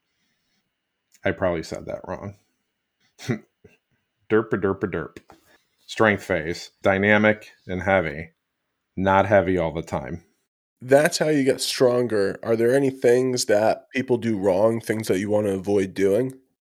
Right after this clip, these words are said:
Speaker 1: Thank you for that setup, Tay. Uh, yeah, there's a whole bunch of things people do wrong. And I feel like me saying all these things, if you're listening to this, they'll be like, "Oh, that guy's an asshole. Why has he gotta be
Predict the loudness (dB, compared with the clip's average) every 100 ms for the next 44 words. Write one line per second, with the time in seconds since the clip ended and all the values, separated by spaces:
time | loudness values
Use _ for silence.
0 | _ -2 -2 0 -2 -2 -2 -4 -4 -4
1 | -4 -6 -2 -2 -2 -8 -20 -20 _ _
2 | -2 0 2 2 2 0 -2 -6 0 4
3 | 4 2 2 2 0 0 -2 -4 -6 -6
4 | -6 -8 -6 -6 -4 -4 -2 -4 -6 -8
5 | -12 -14 -12 -8 -2 0 2 0 -4 -6
6 | -4 -2 0 2 2 2 0 0 0 0
7 | 0 -2 -4 -4 -4 -4 -4 -4 -2 0
8 | 0 0 -2 -6 -4 -6 -4 -6 -4 -4
9 | -4 -4 -4 -6 -12 -10 -8 -6 -6 -6
10 | -6 -4 -6